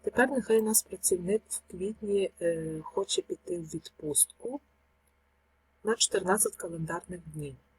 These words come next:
Ми для нього розрахуємо відпустку, наприклад, Іва-, Іваненко. Це буде квітень.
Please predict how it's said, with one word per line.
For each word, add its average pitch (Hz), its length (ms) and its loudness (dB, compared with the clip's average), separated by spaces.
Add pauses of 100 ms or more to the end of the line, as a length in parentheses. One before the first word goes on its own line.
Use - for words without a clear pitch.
(1040)
Ми 214 220 -2
для 190 160 0
нього 180 380 -8
розрахуємо 170 960 -6 (1300)
відпустку, 185 600 -8
наприклад, 175 500 -8
Іва-, 156 300 -6 (100)
Іваненко. 156 880 -12 (1600)
Це 190 160 -6
буде 156 260 -10
квітень. 156 720 -8